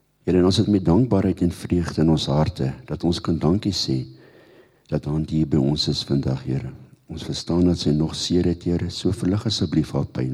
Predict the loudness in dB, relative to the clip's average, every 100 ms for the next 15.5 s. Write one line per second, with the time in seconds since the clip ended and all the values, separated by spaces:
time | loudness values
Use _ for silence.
0 | -6 -8 -10 -20 -20 -20 -20 -20 -20 -20
1 | -2 2 4 4 2 2 2 2 0 0
2 | 0 0 0 -2 -4 -6 -10 -18 -20 _
3 | _ _ _ _ _ _ _ _ _ _
4 | _ -4 -2 0 -2 -2 -4 0 0 0
5 | -6 -20 _ _ _ -2 2 4 4 4
6 | 2 0 0 -4 -4 -2 0 0 -4 -20
7 | _ _ _ _ _ _ 0 2 2 2
8 | 2 0 -2 -6 -4 -2 0 0 -2 -4
9 | -4 -4 -4 -2 -2 -2 -4 -6 -4 -4
10 | -4 -8 -14 _ _ -6 -4 -2 -2 -2
11 | -4 -2 -2 2 2 2 2 4 4 2
12 | 0 -2 -2 -2 -4 -2 0 0 2 2
13 | 2 0 2 0 -2 -8 -20 -20 -20 _
14 | -6 -4 -4 -2 -4 -2 -6 -4 -8 -8
15 | -8 -8 -6 -6 -8